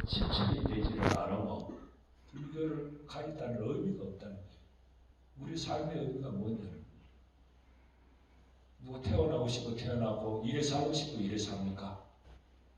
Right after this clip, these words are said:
내가 방법을 만들어가지고 그 완성을 시키지 못해서 이 업력으로 지금 이렇게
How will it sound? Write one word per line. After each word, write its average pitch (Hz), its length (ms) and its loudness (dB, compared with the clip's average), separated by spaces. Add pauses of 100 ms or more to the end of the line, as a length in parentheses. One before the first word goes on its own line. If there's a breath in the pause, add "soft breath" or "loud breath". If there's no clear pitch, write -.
(2750)
내가 95 380 2
방법을 98 800 -2 (500)
만들어가지고 95 800 2
그 - 520 -4
완성을 - 460 -4
시키지 107 800 -4
못해서 - 520 2
이 - 400 -2 (320)
업력으로 117 920 -2 (380)
지금 - 280 -10
이렇게 131 120 -8